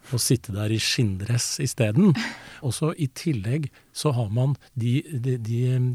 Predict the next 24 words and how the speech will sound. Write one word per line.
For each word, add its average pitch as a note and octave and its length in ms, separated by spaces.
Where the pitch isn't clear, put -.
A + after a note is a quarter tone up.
kraftressursene B2+ 1080
som A#2 240
en, C3+ 160
særlig A2+ 300
en - 80
tung A#2 260
motorsykkel, B2+ 560
men C3 140
også G2+ 180
en D3+ 80
lett G#2 320
motorsykkel C3+ 480
egentlig, B2+ 460
egentlig A#2+ 360
har. F3 240
Eh, C#3 300
vi C#3 140
snakker E3 340
egentlig B2+ 300
at C#3+ 100
hvis - 160
du C3 80
skulle C#3 240
hatt - 240